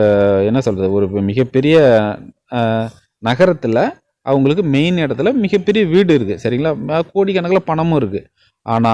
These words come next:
அவங்களுக்குன்னு எந்த சொத்துமே கிடையாது, ஒரு அக்ரிகல்ச்சரல் லேண்டோ, சரிங்களா, மத்தபடி இல்ல. அதை வந்து அவங்க வந்து ஒரு குறையாவே சொன்னாங்க, "நான் என்கிட்ட பணம் அதிகமா இருக்கு, ஆனா என்கிட்ட, எங்களுக்கு வந்து சொத்து எதுவுமே இல்ல" அப்படின்னாங்க. "ஏன் நீங்க வாங்க வேண்டியதானே?" அப்படின்னு.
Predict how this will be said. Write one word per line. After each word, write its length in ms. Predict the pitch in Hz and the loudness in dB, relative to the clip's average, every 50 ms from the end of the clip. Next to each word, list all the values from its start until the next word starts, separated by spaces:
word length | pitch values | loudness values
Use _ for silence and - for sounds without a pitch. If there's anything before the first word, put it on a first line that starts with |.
| 110 87 | 0 0
அவங்களுக்குன்னு 640 | 101 101 113 135 147 147 139 127 120 117 117 120 135 120 | 0 0 0 0 0 0 0 -2 -2 -2 -2 0 0 0
எந்த 260 | 104 98 107 120 135 135 | 0 0 0 -2 -2 -2
சொத்துமே 520 | 127 - 107 107 - - 117 113 113 117 123 | -2 -4 -6 -6 -6 -6 -4 -2 -2 -2 -2
கிடையாது, 440 | - 101 92 90 87 87 87 85 87 87 95 | -2 -4 -4 -2 -2 -4 -4 -4 -4 -2 -2
ஒரு 140 | 104 101 104 | 0 2 4
அக்ரிகல்ச்சரல் 760 | 98 98 92 101 113 113 110 113 107 - - 110 101 98 95 | 2 2 2 0 -2 0 0 0 -2 0 0 0 0 0 2
லேண்டோ, 380 | 98 107 110 107 104 98 104 104 - - - - _ _ | 2 2 0 0 0 0 0 0 -2 -4 -12 -20 _ _
சரிங்களா, 320 | _ 123 117 117 127 143 123 | _ -2 0 2 2 2 2
மத்தபடி 420 | 120 131 131 - 139 143 151 151 135 | 0 0 0 -2 -2 -2 -2 -2 -2
இல்ல. 200 | 123 123 127 127 - - _ _ _ _ _ _ _ _ _ _ _ _ | 0 0 0 0 -2 -4 _ _ _ _ _ _ _ _ _ _ _ _
அதை 160 | - 170 170 175 | -4 2 2 4
வந்து 200 | 175 185 196 240 247 240 214 196 180 | 2 4 2 2 4 4 6 6 6
அவங்க 260 | 151 143 156 160 156 156 | 4 4 4 4 4 2
வந்து 200 | 156 170 185 214 | 2 4 4 4
ஒரு 140 | 214 196 165 127 - | 4 4 2 0 -4
குறையாவே 460 | _ - 175 190 202 196 185 190 190 | _ 0 2 4 6 6 6 4 4
சொன்னாங்க, 300 | 185 - 160 147 131 120 | 2 0 -2 0 0 0
"நான் 140 | 120 117 113 | 0 0 0
என்கிட்ட 260 | 113 107 110 156 170 - | -2 -2 -2 -2 -4 -2
பணம் 280 | - 120 120 139 180 185 | -2 -2 -2 -2 -2 -2
அதிகமா 300 | 156 143 143 143 143 127 | -2 -2 -2 -2 0 0
இருக்கு, 200 | 117 110 110 107 | -2 -2 -2 -2
ஆனா 140 | 107 117 127 | -2 0 0
என்கிட்ட, 340 | 127 110 104 98 98 98 107 104 104 104 104 | 0 -2 -2 -4 -2 -2 0 0 0 0 0
எங்களுக்கு 280 | 101 110 110 107 107 117 | -2 -2 0 0 0 0
வந்து 160 | 151 160 - | 0 -2 0
சொத்து 260 | - 131 131 - - 202 | 0 0 0 0 0 0
எதுவுமே 300 | 165 135 135 127 131 135 113 | 0 2 2 2 2 2 2
இல்ல" 220 | 107 104 107 104 101 98 95 95 - _ _ _ _ _ _ | 2 0 0 0 0 0 -2 -4 -8 _ _ _ _ _ _
அப்படின்னாங்க. 420 | 120 120 120 135 127 127 123 123 123 131 151 | 0 2 2 4 4 4 2 2 0 2 2
"ஏன் 180 | 190 214 220 | 2 2 2
நீங்க 180 | 214 196 170 147 | 0 0 0 0
வாங்க 260 | 135 143 165 202 214 208 | 2 2 2 2 2 0
வேண்டியதானே?" 420 | 202 190 175 170 160 147 147 147 | 0 2 2 2 2 2 0 0
அப்படின்னு. 300 | 143 143 143 143 156 165 | -2 -2 -2 -2 -2 -4